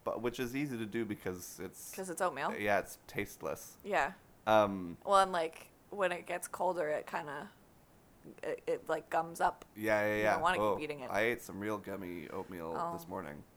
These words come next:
Speaker 1: 'cause I still had some left
Speaker 2: That's
Speaker 1: from
Speaker 2: upsetting.
Speaker 1: yesterday.
Speaker 2: Texture
Speaker 1: Oh, sure.
Speaker 2: in your mouth
Speaker 1: Yeah.
Speaker 2: is up-, is upsetting. Te-, texture in my mouth is upsetting to me.
Speaker 1: It doesn't bother me as much. I don't, uh, like, uh,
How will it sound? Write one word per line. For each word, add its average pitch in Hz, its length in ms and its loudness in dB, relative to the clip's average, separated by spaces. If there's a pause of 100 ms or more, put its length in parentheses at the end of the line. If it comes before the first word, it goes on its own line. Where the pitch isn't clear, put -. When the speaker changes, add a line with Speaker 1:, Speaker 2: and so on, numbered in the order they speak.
(140)
Speaker 1:
'cause 90 200 -8
I 87 120 -6
still - 240 -8
had 104 180 -6
some 95 340 -2
left - 80 -4
Speaker 2:
That's 202 220 -2
Speaker 1:
from 202 140 -4
Speaker 2:
upsetting. 165 400 0
Speaker 1:
yesterday. 180 360 -8
Speaker 2:
Texture 208 800 2 (220)
Speaker 1:
Oh, - 60 0
sure. - 280 0
Speaker 2:
in 175 300 -2
your 165 160 0
mouth 170 420 8 (480)
Speaker 1:
Yeah. 98 260 0 (160)
Speaker 2:
is 202 380 -4
up-, 156 260 -4
is 240 120 0
upsetting. 175 580 6
Te-, 214 180 -2 (100)
texture 254 300 6
in 185 80 6
my 190 140 12
mouth 160 260 4
is 202 80 -2
upsetting 170 420 0
to 202 100 -8
me. 165 320 -8
Speaker 1:
It 175 200 4
doesn't 180 300 4
bother 139 300 6
me 113 160 0
as 107 220 6
much. 98 260 0
I 123 140 8
don't, 156 440 8 (120)
uh, 123 80 4
like, 113 420 6 (260)
uh, 101 300 -2